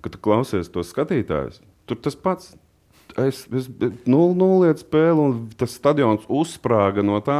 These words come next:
kad viens izsita bumbu ar kāju pretiniekam, kurš rāvās pa malu. Saproti? Un tas stadions,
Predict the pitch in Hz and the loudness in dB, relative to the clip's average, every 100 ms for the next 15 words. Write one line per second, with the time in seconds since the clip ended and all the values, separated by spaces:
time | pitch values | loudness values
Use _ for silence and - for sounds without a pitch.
0 | 165 143 117 - - - 92 120 131 120 | -2 -2 -4 -10 -20 -12 -2 0 0 -2
1 | 123 135 131 95 92 92 120 139 143 113 | -2 -4 -6 -10 -6 -2 0 2 2 0
2 | 98 104 110 120 123 110 - - 107 110 | 0 0 0 0 0 -2 -4 -4 -4 -2
3 | 101 90 90 90 - 98 95 80 78 85 | -2 -2 -6 -10 -4 0 2 0 -4 -2
4 | 92 98 92 69 - _ - - - 87 | 0 0 0 -4 -10 _ -20 -20 -8 -4
5 | 123 107 85 - 113 139 - 170 180 160 | 0 -2 -2 -6 -6 -6 -10 -10 -8 -8